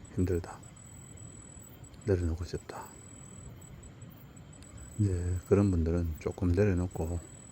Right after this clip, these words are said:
휴식이 필요한 분들 있잖아요. 자연인 같은 것도 보면 보통 이제 그 의술로도 안 되고 힘들다, 세상 어여도 힘들다 하-,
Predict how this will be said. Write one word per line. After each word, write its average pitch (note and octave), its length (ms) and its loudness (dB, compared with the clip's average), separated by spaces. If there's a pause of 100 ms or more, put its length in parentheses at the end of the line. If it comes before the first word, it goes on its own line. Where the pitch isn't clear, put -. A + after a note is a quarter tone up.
(1500)
휴식이 G2+ 480 0
필요한 E2 380 4
분들 D#2+ 300 -2
있잖아요. D#2 420 -4 (1120)
자연인 G2 640 6
같은 E2 540 0
것도 E2 160 -4
보면 E2 340 -2 (840)
보통 A2+ 360 4
이제 F#2 400 4 (120)
그 F#2 380 -2
의술로도 F2+ 500 6
안 E2 120 -4
되고 F2 440 0 (720)
힘들다, A#2 500 0 (1700)
세상 G#2 260 2
어여도 G#2 260 0
힘들다 A#2+ 380 0
하-, F#2 160 -2